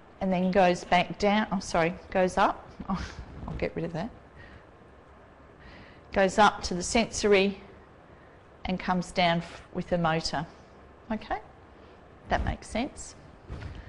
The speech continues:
We also have speech. So if we have, um, a middle cer-, cerebral artery clot that blocks it up, it will affect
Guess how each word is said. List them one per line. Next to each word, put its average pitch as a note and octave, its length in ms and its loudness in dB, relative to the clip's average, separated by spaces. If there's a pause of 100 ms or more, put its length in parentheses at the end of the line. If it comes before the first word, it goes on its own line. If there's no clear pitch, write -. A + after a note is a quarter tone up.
(1040)
We A#3+ 60 8
also B3+ 260 6
have G#3+ 220 2
speech. - 680 4 (1300)
So - 180 2
if G#3 100 0
we A3 120 6
have, G#3+ 340 4
um, F#3+ 220 4 (100)
a - 80 -2
middle G#3 320 6
cer-, A3 440 4
cerebral G3 840 4
artery G3 720 2 (640)
clot - 540 6 (880)
that - 120 -8
blocks - 360 2
it G3+ 80 4
up, - 360 4 (840)
it G#3 200 6
will G#3 200 8
affect - 500 -2